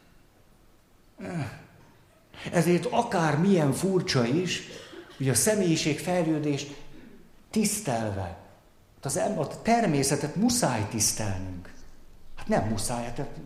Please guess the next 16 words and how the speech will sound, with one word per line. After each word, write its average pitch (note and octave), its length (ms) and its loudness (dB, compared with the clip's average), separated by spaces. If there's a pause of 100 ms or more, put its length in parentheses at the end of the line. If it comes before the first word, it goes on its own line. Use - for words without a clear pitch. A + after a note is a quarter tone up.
(180)
fütyülhetünk G#2+ 680 -2
rá, C#3+ 200 -2
csak E3 180 -6
ránk A2+ 260 -4
dől A#2+ 160 0
a A#2+ 60 2
fa. - 320 -6 (1700)
Hát - 200 -8
ha C3+ 180 -2
tiszteljük F3+ 580 2
a A#2 100 -2
természetet, E3+ 720 0
akkor - 240 -2
azt D#3+ 180 -4
mondjuk, E3 380 -4
igen, E3 360 -4